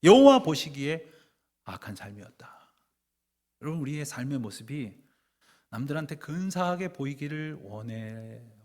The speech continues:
원할 거예요. 시드기야도 그랬거든요. 자기 백성들한테 폼나는 왕이 되겠다고 하나님 말씀 순종하지 않고 항복하지 않았잖아요. 우리가 세상 사람들 보기에 떳떳하고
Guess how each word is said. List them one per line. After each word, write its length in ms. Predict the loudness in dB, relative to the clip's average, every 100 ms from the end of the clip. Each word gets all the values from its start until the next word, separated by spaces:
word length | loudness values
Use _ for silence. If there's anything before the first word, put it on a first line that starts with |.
| -20
원할 400 | -10 -6 -6 -8
거예요. 440 | -12 -16 -18 -20 _ -12
시드기야도 640 | -12 -8 -8 -6 -6 -8
그랬거든요. 640 | -12 -14 -14 -16 -20 -20 _ _ _
자기 220 | -14 -12
백성들한테 840 | -10 -10 -10 -8 -8 -8 -10 -12 -12
폼나는 580 | -4 0 2 2 0
왕이 220 | -2 -4 -4
되겠다고 720 | -8 -8 -10 -8 -8 -8 -16 -20 -20 -20 -20 _
하나님 300 | 0 2 4
말씀 480 | 4 2 -2 -4 -4
순종하지 500 | -6 -6 -6 -6 -6
않고 220 | -8 -8
항복하지 460 | -8 -8 -8 -6 -6
않았잖아요. 760 | -8 -12 -12 -10 -10 -10 -14 _ _ _ _ _ _ _ -12
우리가 180 | -6 -2
세상 340 | 0 2 2
사람들 640 | 2 2 2 0 -2 -2 -6
보기에 600 | -10 -6 -4 -4 -8 -16 _ _ _ _ _ _ _ _
떳떳하고 1120 | 0 0 4 2 2 -6 -4 -2 -4 -6 -12